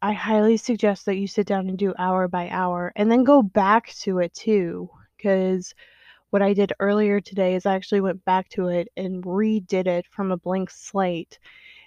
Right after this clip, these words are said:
And things are moving in the right direction where I am not so overwhelmed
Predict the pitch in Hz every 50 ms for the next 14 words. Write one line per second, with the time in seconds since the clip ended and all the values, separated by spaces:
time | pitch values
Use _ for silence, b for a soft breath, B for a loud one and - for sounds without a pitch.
0 | B _ _ 196 190 196 196 202 185 - 226 226 233 233 214 - - 202 208 208
1 | 214 214 214 196 208 202 190 180 190 180 170 180 180 175 165 - 180 180 180 180
2 | - - - 175 175 170 170 160 - - 175 185 185 185 190 185 175 175 175 180
3 | B B B B B B B B B B B B B B _ _ _ _ _ _
4 | _ _ _ _ _ _ - 202 208 202 202 196 180 - - - 226 226 226 226
5 | 233 247 233 214 185 170 175 202 247 277 -